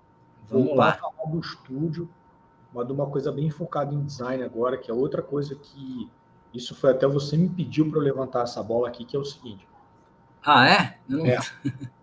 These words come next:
Speaker 1: Ah, meu Deus. <laughs>
Speaker 2: Quais as principais diferenças, é, entre o design de automóvel para o design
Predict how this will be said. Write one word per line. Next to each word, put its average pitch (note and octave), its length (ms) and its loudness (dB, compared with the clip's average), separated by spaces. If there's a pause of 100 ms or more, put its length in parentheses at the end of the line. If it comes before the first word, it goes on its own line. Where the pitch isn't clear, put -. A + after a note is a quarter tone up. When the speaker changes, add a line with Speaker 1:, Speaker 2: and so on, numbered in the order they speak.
Speaker 1:
Ah, D#3 240 6
meu D#3+ 160 6
Deus. A#2 380 0 (340)
<laughs> - 320 -20
Speaker 2:
Quais G#3+ 460 8
as G3+ 180 6
principais F3 760 0
diferenças, D3 760 -4 (920)
é, B2+ 680 4
entre D#3 800 -2
o C3+ 260 -8
design B2 640 -6 (320)
de E3 200 8
automóvel E3+ 720 2
para E3 220 0
o - 20 -2
design D3 480 -6